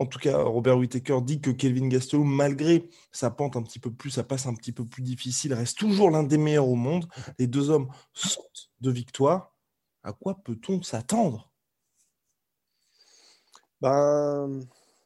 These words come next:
Speaker 2: on peut s'attendre à un combat technique, hein, déjà, je pense que ça, c'est sûr et certain. Probablement en debout, probablement en stand-up, euh, que ça restera.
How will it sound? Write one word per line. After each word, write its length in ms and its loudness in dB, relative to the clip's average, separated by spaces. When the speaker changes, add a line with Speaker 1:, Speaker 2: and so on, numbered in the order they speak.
Speaker 2:
on 80 0
peut 160 -6
s'attendre 400 4
à 80 4
un 80 2
combat 240 2
technique, 400 -6
hein, 80 -2
déjà, 220 -2
je 80 -8
pense 180 -6
que 80 -14
ça, 140 -8
c'est 100 -10
sûr 220 -6
et 40 -4
certain. 520 -2
Probablement 960 2
en 20 -6
debout, 480 -4
probablement 380 -4
en 40 -4
stand-up, 540 -4
euh, 220 -4
que 100 -18
ça 160 -8
restera. 500 -8